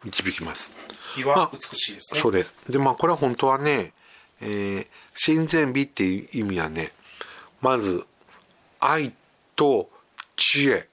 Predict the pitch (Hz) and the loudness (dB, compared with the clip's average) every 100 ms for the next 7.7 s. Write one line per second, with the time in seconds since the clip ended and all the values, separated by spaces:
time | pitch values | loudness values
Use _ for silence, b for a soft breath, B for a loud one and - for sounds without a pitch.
0 | - - - 214 175 B B - - 226 | -8 -2 2 2 0 B B -2 0 2
1 | 185 143 101 92 - 98 95 87 - 98 | 2 2 2 2 2 2 0 -4 -6 -6
2 | 82 82 82 - 160 104 - - 95 - | -8 -10 -4 2 2 0 -6 -12 -16 -16
3 | _ _ _ _ _ B B B B B | _ _ _ _ _ B B B B B
4 | B B _ 143 135 123 135 135 117 - | B B _ -8 -2 0 2 2 2 -2
5 | 127 180 196 147 113 95 85 80 B B | -2 0 0 0 0 0 -2 -6 B B
6 | B - 143 - 123 117 101 92 - - | B 0 0 2 2 2 2 0 -6 -8
7 | - 131 120 - - 80 - | -2 0 0 -6 -10 -12 -16